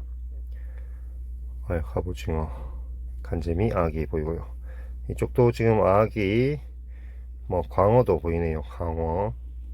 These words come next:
광어도 여기는 좀 많이 나와 있고요.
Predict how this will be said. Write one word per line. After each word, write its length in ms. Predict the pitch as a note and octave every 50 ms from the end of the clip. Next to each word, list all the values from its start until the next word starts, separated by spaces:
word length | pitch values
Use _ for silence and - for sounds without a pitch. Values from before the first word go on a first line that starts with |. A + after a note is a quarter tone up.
| - - - - - - - - - - - - - - - - - - -
광어도 440 | - - E2 D#2+ D#2 D#2 F2 E2 D#2+
여기는 460 | D#2 D#2 D#2 D2+ D#2 E2 F2 F2 -
좀 160 | - D#2 D2+
많이 160 | D2 D2+ D#2
나와 180 | D#2 D#2 D#2 D#2 D2
있고요. 360 | - - - F2+ G#2+ B2+